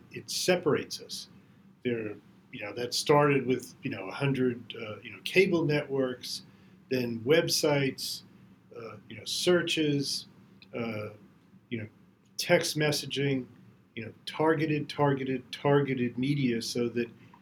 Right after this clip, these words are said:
uh, we now would not, uh, believe the moon landing, maybe, because,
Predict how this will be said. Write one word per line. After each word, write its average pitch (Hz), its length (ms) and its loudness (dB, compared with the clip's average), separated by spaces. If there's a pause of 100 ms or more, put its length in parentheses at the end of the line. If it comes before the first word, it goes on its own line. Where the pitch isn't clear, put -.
(260)
uh, 113 180 -4 (440)
we 143 400 0 (140)
now 143 680 4 (580)
would 135 200 2
not, 151 380 2 (200)
uh, 139 120 0
believe 139 600 0
the 127 100 0
moon 165 280 4
landing, 117 520 -2 (440)
maybe, 113 420 -4
because, 139 640 0